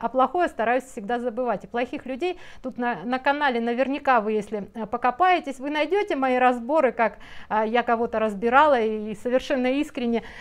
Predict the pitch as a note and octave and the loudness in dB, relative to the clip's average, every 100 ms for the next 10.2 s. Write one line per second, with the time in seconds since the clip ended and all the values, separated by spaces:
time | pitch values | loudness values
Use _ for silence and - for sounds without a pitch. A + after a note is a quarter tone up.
0 | - A3+ A#3 A#3+ C4+ - F#4+ G4 F4+ D4+ | -2 0 2 2 0 0 2 4 6 2
1 | D#4 F4+ F#4 G4+ F4+ D#4+ F4 E4 C4+ D#4+ | 0 -2 2 4 4 4 2 0 0 0
2 | F4 D#4 D4 A3 F3+ - C4 D#4+ F4 D#4 | 0 4 6 6 4 -2 -2 -2 -2 -4
3 | D#4 F4 F4+ E4+ D#4 D#4+ D#4 D#4+ - F#4 | -2 -2 0 0 -2 -6 -8 -8 -6 -4
4 | C#4 C4+ C#4 D#4+ C4 C4+ B3 F#3+ D#3+ - | -2 -2 -2 0 2 4 4 0 -2 -12
5 | - - - - A3 A3 - D#4 E4 E4 | -18 -20 -16 -4 -2 0 0 0 0 0
6 | E4 A#3+ D#4 - - D#4 G4+ F#4 D4 B3 | -2 -4 -6 -4 -4 0 2 4 4 2
7 | A#3+ A#3 C4 A#3+ G#3 G#3+ G#3+ E4+ D#4 A#3 | 2 -4 -2 -2 -2 -4 -2 -2 -2 -2
8 | A3 F#3+ F#3 B3 C4 B3 C#4 B3 A#3+ - | 0 0 -2 -6 -6 -6 -4 -2 -4 -6
9 | A3+ B3 B3+ A#3 G#3+ - A#3+ B3 G4 D4 | -6 -4 0 0 -2 -4 -4 -2 -4 -4
10 | C4 | -6